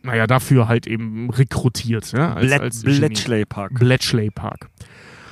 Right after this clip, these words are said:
Speaker 1: Und er hat hier übrigens nicht nur die Enigma entschlüsselt, sondern auch die Lorenz-Schlüsselmaschine, was eine Alternative der deutschen war zur Enigma. Also die hatten zwei Systeme parallel laufen.
Speaker 2: Zu diesem Campus auf Bletchley Park gibt's übrigens eine interessante Folge von unseren Podcast-Kollegen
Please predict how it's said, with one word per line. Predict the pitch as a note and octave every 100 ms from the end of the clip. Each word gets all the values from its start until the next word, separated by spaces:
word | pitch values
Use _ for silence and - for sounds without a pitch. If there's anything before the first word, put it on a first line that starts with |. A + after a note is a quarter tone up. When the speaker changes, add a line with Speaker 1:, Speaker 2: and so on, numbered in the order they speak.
| - - - - -
Speaker 1:
Und | C#3+ C#3
er | D#3 C#3
hat | D#3
hier | F#3+ C4+
übrigens | F#3 F3 -
nicht | F#3 -
nur | F3
die | D3
Enigma | C#3 D3 - B2+
entschlüsselt, | B2+ - D3 F#3
sondern | D#3 C3+ C3+
auch | - D3 -
die | D#3
Lorenz-Schlüsselmaschine, | C#3+ D3 C#3+ B2+ - B2 G#2+ A#2 G#2+ G#2 A#2 G#2+ G#2
was | A2+ - B2+
eine | A#2+
Alternative | B2 B2 A#2+ A2 C#3+ C#3 B2+ B2+
der | B2 A#2+
deutschen | A2+ A#2 - B2
war | A2+ A#2
zur | - B2+
Enigma. | B2+ B2 - A2+
Also | A#2+ A2+
die | A2
hatten | A2+ -
zwei | - A#2 A#2+ - _
Systeme | A#2+ A2+ - A#2
parallel | G#2 A2+ G#2+ A2
laufen. | G#2 F#2+ F2 - _
Speaker 2:
Zu | -
diesem | B2 C3+ C#3
Campus | A#2+ D#3+ F3+ F#3 -
auf | D3+ C3+
Bletchley | C#3+ C3+ - D#3+
Park | - D3+ -
gibt's | C#3+ -
übrigens | D3 - C#3+ -
eine |
interessante | C3 - A#2+ C#3 C#3 C3+
Folge | B2+ C3 C#3+ D3
von | - C3
unseren | B2+ A2 A#2+
Podcast-Kollegen | C3+ - C3 B2+ - C3 A#2 A#2+ A2+